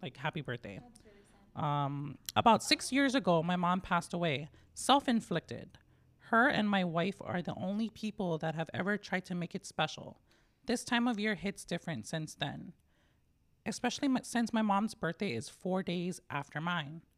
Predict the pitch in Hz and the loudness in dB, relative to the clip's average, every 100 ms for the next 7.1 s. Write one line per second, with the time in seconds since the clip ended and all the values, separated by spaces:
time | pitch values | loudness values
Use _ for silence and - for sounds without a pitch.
0 | _ _ _ - - 202 190 220 269 220 | _ _ _ -8 0 2 2 0 0 0
1 | 208 - 190 185 185 170 175 - 147 - | -2 -2 -2 0 -2 -4 -4 -4 -6 -6
2 | - - _ _ - 190 277 - 226 214 | -16 -20 _ _ -4 0 0 4 4 4
3 | 214 - 202 208 190 190 180 180 180 185 | 0 0 0 0 -2 -2 -2 0 0 -2
4 | - 165 160 156 - 156 147 - 113 165 | -2 2 2 2 -2 -4 -4 -6 -12 -14
5 | - _ _ 117 - 294 - 269 247 247 | -18 _ _ -2 0 -2 0 2 4 2
6 | - 240 226 214 214 190 170 165 165 131 | 2 2 4 4 2 0 2 2 2 -8
7 | 165 | -10